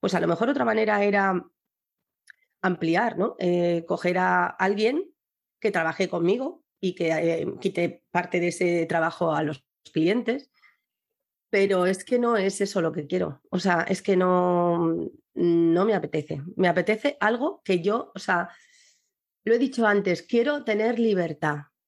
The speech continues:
Y cuando, cuanto más dependes de la gente, más, eh, menos libertad tienes,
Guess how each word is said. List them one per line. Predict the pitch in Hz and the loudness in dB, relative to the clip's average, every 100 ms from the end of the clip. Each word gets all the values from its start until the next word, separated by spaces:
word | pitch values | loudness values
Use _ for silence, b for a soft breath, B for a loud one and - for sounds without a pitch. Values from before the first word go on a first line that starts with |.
| _ | _
Y | 208 214 202 202 | 0 2 2 2
cuando, | 196 185 185 180 - | 2 2 2 0 0
cuanto | 190 180 185 | -2 0 -2
más | 185 208 262 | 0 0 0
dependes | 302 254 285 277 262 226 | -2 0 2 2 0 -2
de | 262 247 240 | 0 0 0
la | 220 | 0
gente, | - 262 254 226 - _ - | 0 -2 0 -2 -2 _ -2
más, | 208 190 185 190 - - | 0 2 2 0 -4 -4
eh, | 160 | -2
menos | 180 175 160 | 0 0 0
libertad | 156 - 151 - | -2 -4 -8 -4
tienes, | 156 156 254 - | -2 0 0 -4